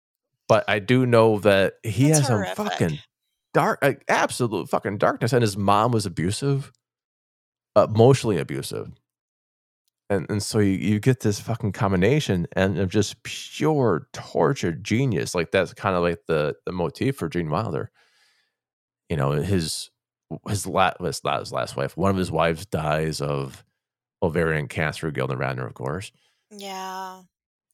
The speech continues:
Speaker 1: And it descri-, he describes relationships. I'm like, "Oh my God, I, I,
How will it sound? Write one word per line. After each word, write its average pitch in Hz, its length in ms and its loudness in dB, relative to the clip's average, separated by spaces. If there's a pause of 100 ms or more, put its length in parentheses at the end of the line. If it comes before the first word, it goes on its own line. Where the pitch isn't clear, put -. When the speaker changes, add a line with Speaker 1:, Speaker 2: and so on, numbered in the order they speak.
Speaker 1:
And 82 720 -4 (1500)
it 98 200 0 (320)
descri-, 110 600 0
he 127 200 2
describes 120 540 2
relationships. 104 640 0
I'm 87 80 -6
like, 76 180 -4
"Oh 104 100 -6
my 95 160 -6
God, 87 380 -6
I, 90 180 -4
I, 98 140 -2